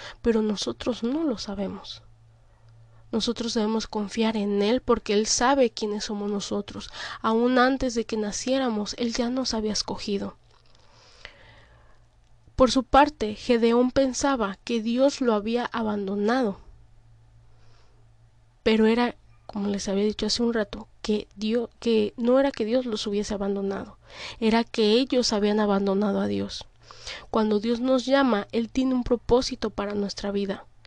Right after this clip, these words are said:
Pero siempre tenemos en mente esa pregunta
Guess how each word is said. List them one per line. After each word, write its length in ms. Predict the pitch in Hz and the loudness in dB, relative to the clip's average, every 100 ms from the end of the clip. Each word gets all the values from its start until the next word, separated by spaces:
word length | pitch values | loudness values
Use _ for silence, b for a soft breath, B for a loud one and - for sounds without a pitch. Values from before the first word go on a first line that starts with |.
| B B B B B | B B B B B
Pero 200 | - 226 | 4 4
siempre 340 | 214 254 254 262 | 6 4 2 2
tenemos 440 | 247 240 247 254 | 2 4 4 4
en 120 | 233 | 2
mente 540 | 226 233 247 - 226 226 B B B B | 2 2 0 2 2 0 B B B B
esa 260 | 226 - 254 | -4 -2 -2
pregunta 960 | - 220 220 240 254 247 220 208 202 | 2 4 4 4 4 4 2 0 -2